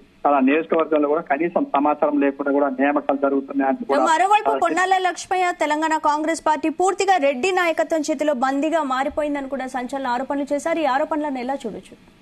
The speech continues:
Speaker 1: ఎస్, అంటే ఇందులో ప్రధానంగా చూసుకోవచ్చు. ఇందులో, ఆ, అతను, ఆ, లేఖలో కూడా ప్రస్తావిస్తూ కాంగ్రెస్ పార్టీ కేవలం, ఆ,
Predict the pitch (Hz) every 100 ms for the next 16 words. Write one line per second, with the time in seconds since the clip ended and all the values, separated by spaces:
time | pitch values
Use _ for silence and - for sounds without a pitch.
0 | _ - - - 156 - 147 220 208 175
1 | 190 151 156 170 156 151 - 139 135 131
2 | - 151 160 185 156 - 135 135 143 135
3 | 123 - 127 127 131 151 170 160 170 175
4 | 143 - 147 139 - 262 262 - - -
5 | - 170 185 190 - 175 165 247 233 156
6 | 160 196 214 143 139 135 135